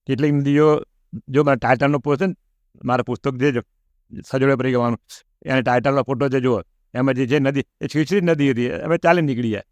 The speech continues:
કેટલીક નદીઓમાં ઘૂંટવા જેટલું પાણી હોય, કેટલીક નદીઓમાં કમર જેટલું પાણી હોય,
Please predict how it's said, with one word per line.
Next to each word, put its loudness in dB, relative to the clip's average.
કેટલીક 0
નદીઓમાં 0
ઘૂંટવા 0
જેટલું 2
પાણી 2
હોય, 0
કેટલીક 0
નદીઓમાં 0
કમર 0
જેટલું 0
પાણી 0
હોય, 0